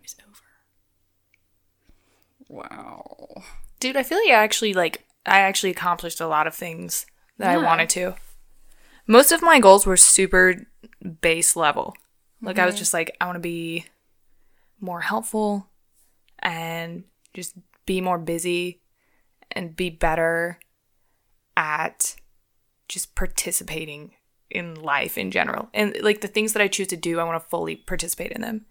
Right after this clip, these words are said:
Speaker 2: And I
Speaker 1: Mm-hmm.
Speaker 2: feel like I've gotten way better at that.
Speaker 1: Yeah, that's good.
Speaker 2: Yeah, but also, there's definitely, yeah,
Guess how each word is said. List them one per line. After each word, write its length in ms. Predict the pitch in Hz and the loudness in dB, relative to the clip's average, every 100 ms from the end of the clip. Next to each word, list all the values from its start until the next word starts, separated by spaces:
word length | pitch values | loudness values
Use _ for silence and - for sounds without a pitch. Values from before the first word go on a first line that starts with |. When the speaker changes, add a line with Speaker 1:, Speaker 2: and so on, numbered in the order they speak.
| - - 220 190 | -6 -6 -6 4
Speaker 2:
And 40 | 240 | 4
I 40 | |
Speaker 1:
Mm-hmm. 80 | 262 | 6
Speaker 2:
feel 100 | 339 | 2
like 120 | 311 | 2
I've 120 | 240 | 4
gotten 320 | 208 185 165 | 6 4 2
way 180 | 175 175 | 0 0
better 240 | 160 151 - | 4 2 2
at 100 | - | -2
that. 260 | - - 233 _ _ _ _ _ | -6 -8 -16 _ _ _ _ _
Speaker 1:
Yeah, 520 | 226 226 202 180 185 - _ _ | -6 -4 -4 -6 -8 -14 _ _
that's 220 | - 247 - | -20 -18 -16
good. 460 | 214 208 156 - - - | -10 -6 -6 -10 -20 -8
Speaker 2:
Yeah, 420 | 233 240 208 - - _ | 2 6 6 4 -2 _
but 120 | 247 | 10
also, 600 | 240 277 311 269 233 214 - - | 12 12 10 6 4 -2 -10 -10
there's 240 | 190 190 | -6 -6
definitely, 560 | - 202 233 214 175 190 - - _ _ _ _ | -6 -6 -4 -6 -8 -14 -18 -18 _ _ _ _
yeah, 260 | 170 - | -18 -16